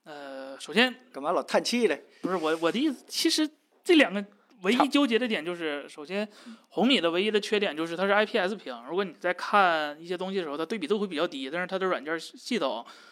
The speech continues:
Speaker 1: 或者是长相或者是什么广告之类的，要比雷鸟控制的好一些。
Speaker 2: 嗯，嗯。
Speaker 1: 啊，雷鸟呢，它用的虽然是V A屏，对比度要高一些，但是它安装第三方软件比较困难，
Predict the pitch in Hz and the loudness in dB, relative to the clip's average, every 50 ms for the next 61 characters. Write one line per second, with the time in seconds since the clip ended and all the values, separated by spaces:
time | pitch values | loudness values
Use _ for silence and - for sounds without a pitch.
0 | - _ _ - 202 160 151 170 214 208 - 170 147 - - - - 208 226 214 | -20 _ _ -2 -2 0 0 -2 -4 0 2 0 0 0 -6 -10 -4 -2 0 0
1 | 175 160 170 170 156 147 147 147 151 147 135 143 143 151 156 156 147 123 135 180 | 0 -2 -2 -2 -2 -4 -6 -6 -8 -10 -12 -8 -8 -8 -6 -6 -8 -4 2 4
2 | 233 233 180 175 165 170 170 156 143 139 175 185 165 135 127 147 170 170 139 - | 4 4 2 0 -4 -4 -4 -4 -2 -2 -2 -2 -2 -4 -8 -8 -8 -8 -8 -8
3 | 196 185 170 185 175 - - 143 117 147 151 151 143 135 113 107 110 - 123 120 | -10 -10 -8 -10 -10 -6 -6 -8 -8 -6 -12 -12 -12 -12 -14 -14 -14 -14 -12 -12
4 | 113 110 117 - 143 147 196 254 311 269 185 156 170 170 202 208 240 254 226 208 | -12 -10 -8 -8 0 2 2 4 4 2 2 2 0 -2 -2 -2 0 0 -2 -2
5 | 190 208 214 220 220 220 226 214 214 220 226 226 226 214 - 151 139 135 139 - | -2 0 0 0 0 0 -2 -4 0 2 2 2 2 2 -4 -6 -6 -6 -4 -4
6 | 208 196 160 151 180 185 175 170 175 170 185 180 170 160 147 170 185 180 196 185 | -4 -4 -2 -4 -2 -2 -2 0 2 2 2 2 0 -2 -4 -4 -4 -4 -6 -8
7 | - - 190 - 214 202 214 214 220 233 214 226 226 220 233 233 202 143 - 214 | -2 -2 0 2 2 0 0 -2 -2 -2 -2 -2 0 2 4 4 2 4 4 2
8 | 226 208 - - 147 - - 269 247 156 123 120 120 | 2 2 -4 -8 -6 -4 -4 -2 -2 -2 -4 -4 -6